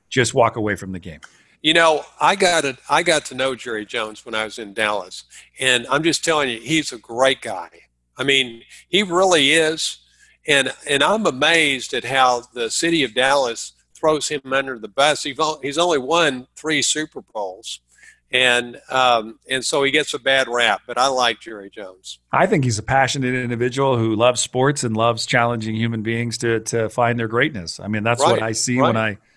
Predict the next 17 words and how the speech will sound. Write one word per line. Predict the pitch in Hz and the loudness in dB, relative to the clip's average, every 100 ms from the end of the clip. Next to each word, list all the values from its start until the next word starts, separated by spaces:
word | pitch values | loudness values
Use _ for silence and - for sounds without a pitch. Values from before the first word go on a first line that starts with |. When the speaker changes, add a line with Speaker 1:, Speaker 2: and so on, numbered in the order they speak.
| _ _ | _ _
Speaker 1:
see | - 143 | -2 2
the | 120 120 | 4 4
interviews | 135 127 131 131 113 | 4 2 0 -2 0
of | 110 | -2
Jimmy | 98 127 120 113 - _ _ - | 0 0 0 -4 -8 _ _ 0
Johnson, | 131 135 131 139 135 127 | 2 4 2 2 2 2
and, | 101 | 0
and | 101 101 98 | -4 -10 -8
I, | 104 107 - | -6 -6 -6
you | 123 | -2
look | 131 147 | 2 2
at, | 143 - _ _ _ | 0 -2 _ _ _
you | 123 | 2
look | 139 170 | 4 4
at | 143 | 2
how | 131 135 | 4 2
he | 127 107 | 2 -4